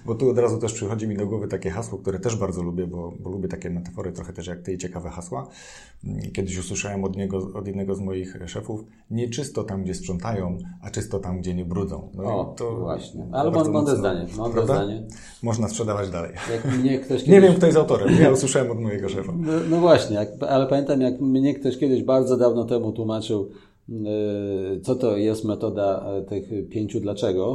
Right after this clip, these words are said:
Speaker 2: chociażby
Speaker 1: Mhm, tak.
Speaker 2: właśnie. No to
Speaker 1: To
Speaker 2: właśnie
Speaker 1: jest
Speaker 2: na takim przykładzie, że no, mm, pracownik w,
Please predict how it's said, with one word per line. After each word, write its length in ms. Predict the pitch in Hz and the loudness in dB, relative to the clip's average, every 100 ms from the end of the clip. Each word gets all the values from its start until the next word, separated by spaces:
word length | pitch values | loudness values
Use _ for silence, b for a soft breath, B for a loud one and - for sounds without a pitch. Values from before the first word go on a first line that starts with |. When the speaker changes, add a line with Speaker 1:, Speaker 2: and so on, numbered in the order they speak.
| 135 | -2
Speaker 2:
chociażby 400 | 98 98 98 113 | -2 0 0 -2
Speaker 1:
Mhm, 60 | |
tak. 80 | 98 95 - | -2 -2 -2
Speaker 2:
właśnie. 220 | 127 156 - B B B _ 117 | -4 -4 -8 B B B _ -4
No 80 | 135 | 0
to 60 | |
Speaker 1:
To 60 | 160 | 2
Speaker 2:
właśnie 200 | 156 160 | 4 4
Speaker 1:
jest 80 | 151 | 4
Speaker 2:
na 60 | |
takim 160 | - 143 | 4 2
przykładzie, 540 | - 127 135 110 95 | 0 2 2 4 2
że 180 | 90 107 | 0 -2
no, 340 | 110 113 113 113 | 0 0 -2 -4
mm, 400 | 110 110 110 104 | -8 -8 -8 -4
pracownik 580 | 117 113 135 127 127 127 | 0 0 2 4 2 2
w, 360 | 120 104 127 | 0 -2 -6